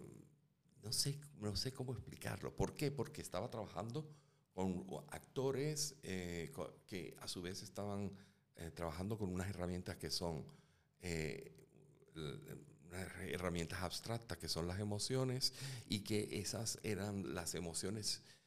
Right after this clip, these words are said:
eh, que yo quise transmitirles en todo nuestro trabajo de mesa,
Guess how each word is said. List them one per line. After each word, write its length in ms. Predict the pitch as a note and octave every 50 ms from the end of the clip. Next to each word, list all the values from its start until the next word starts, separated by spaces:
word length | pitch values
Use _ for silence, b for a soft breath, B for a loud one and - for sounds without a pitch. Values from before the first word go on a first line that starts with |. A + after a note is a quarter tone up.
| b b
eh, 160 | b - F#2+
que 100 | F#2+ G2
yo 140 | E2+ E2+ F2+ -
quise 220 | G#2+ E2 G#2 A2
transmitirles 1120 | - G#2 G2+ F#2+ F2+ F2 E2+ E2+ D#2+ - - B2+ C3 C3 B2 A2 G#2+ G2 A2+ A#2+ A#2+ -
en 100 | D#2 G2 F#2+
todo 200 | - E2+ G#2 G#2+
nuestro 340 | G#2+ G2+ F#2 F#2+ - F#2+ E2
trabajo 540 | - D2+ C#2+ D2+ D#2+ F2 F2 - - F2 F#2
de 80 | F2
mesa, 560 | D#2 F2+ G2+ G#2+ G#2 - - - - A2 -